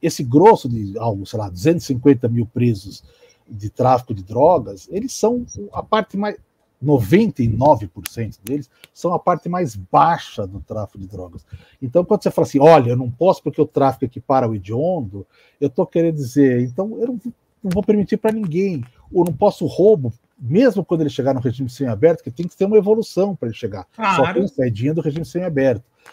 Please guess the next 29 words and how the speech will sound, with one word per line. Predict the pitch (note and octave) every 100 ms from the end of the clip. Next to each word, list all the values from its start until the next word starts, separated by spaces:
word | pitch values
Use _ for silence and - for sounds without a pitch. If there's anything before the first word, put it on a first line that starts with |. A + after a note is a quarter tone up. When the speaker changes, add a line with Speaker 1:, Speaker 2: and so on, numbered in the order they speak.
| _ _
Speaker 1:
Então, | G3
mesmo | D#3+ C#3+ F#3 D4 C#4 F#3+ F3
quando | F3 D#3
ele |
chega | C3+ E3 D3+
no |
semiaberto, | C#3 D3 C3 E3 F#3+
eu |
não | G3
vou. | D3 D3
Então, | F#3+ - C#4+ -
na | D#4
verdade, | D#4 C#4 C4+ D4
eu |
não | D4+
vou | D4
dar | G#3 G#3
pra | C4
ninguém. | D#4 C4 D#3+ C3 G2 A2 A#2+ B2 - - B2 - _
O | D3
número | C#3 G#3+ B3
de | E3
pessoas | D#3+ C#3+ D3+
que | B2
vai | C3
sobrar | B2 A2 B2 A#2+
com | G#2
isso | A#2 F3+ - G2+ E2+ - - - - -
é, | A#2 A#2+ A#2+